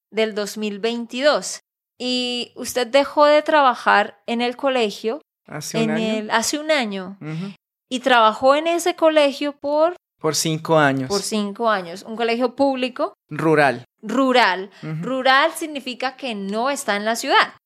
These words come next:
Speaker 1: que está, pues, en un pueblo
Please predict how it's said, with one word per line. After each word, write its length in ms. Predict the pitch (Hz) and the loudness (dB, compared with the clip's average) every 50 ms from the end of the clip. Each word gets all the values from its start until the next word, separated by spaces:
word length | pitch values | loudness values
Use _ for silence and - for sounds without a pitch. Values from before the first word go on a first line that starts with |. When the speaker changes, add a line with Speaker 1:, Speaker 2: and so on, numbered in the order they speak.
| _ _ _ _ _ _ _ _ | _ _ _ _ _ _ _ _
Speaker 1:
que 100 | - 226 | -4 -4
está, 500 | 220 220 - 233 214 208 214 214 226 220 | -4 -2 0 2 4 4 4 2 0 -2
pues, 380 | - 269 262 254 - - - - _ _ _ _ _ _ _ - | -4 -6 -6 -6 -8 -14 -16 -18 _ _ _ _ _ _ _ -8
en 160 | - 220 214 220 | -4 -4 -2 -2
un 140 | 233 254 247 | -4 -6 -4
pueblo 640 | - 294 294 262 240 233 240 247 277 349 440 - | 0 2 4 4 4 2 2 4 4 4 2 0